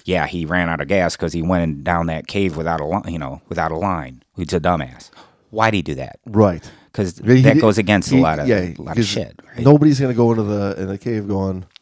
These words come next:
Speaker 1: Right.
Speaker 2: "You know, I'm just gonna go swimming through the cave without a line and, uh,
Speaker 1: <laughs>
Speaker 2: lose my way
Speaker 1: Exactly.
Speaker 2: and, uh, die back
Speaker 1: Yeah,
Speaker 2: there today."
Speaker 1: exactly. Just, uh, that's the kind of thing he, he is trying to point out, is we have to get away from just going,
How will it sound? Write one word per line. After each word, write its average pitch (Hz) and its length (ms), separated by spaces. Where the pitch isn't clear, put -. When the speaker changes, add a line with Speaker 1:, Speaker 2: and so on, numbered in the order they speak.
Speaker 1:
Right. 151 240
Speaker 2:
"You 156 80
know, 165 100
I'm 165 80
just 170 160
gonna 127 540
go 135 180
swimming 131 340
through 139 160
the 117 60
cave 147 200
without 123 220
a 120 100
line 135 320
and, 127 160
uh, 123 160
Speaker 1:
<laughs> 123 80
Speaker 2:
lose 131 200
my 135 80
way 139 40
Speaker 1:
Exactly. 151 320
Speaker 2:
and, 139 100
uh, 139 160
die 156 240
back 113 180
Speaker 1:
Yeah, 92 80
Speaker 2:
there 101 120
today." 90 280
Speaker 1:
exactly. 85 720
Just, - 360
uh, - 120
that's 104 500
the - 80
kind 131 200
of 98 60
thing 117 140
he, 95 240
he 90 400
is - 240
trying 110 220
to 85 80
point 92 260
out, 98 260
is 69 360
we 95 140
have - 180
to 107 80
get 101 140
away 95 200
from 82 280
just - 200
going, 73 360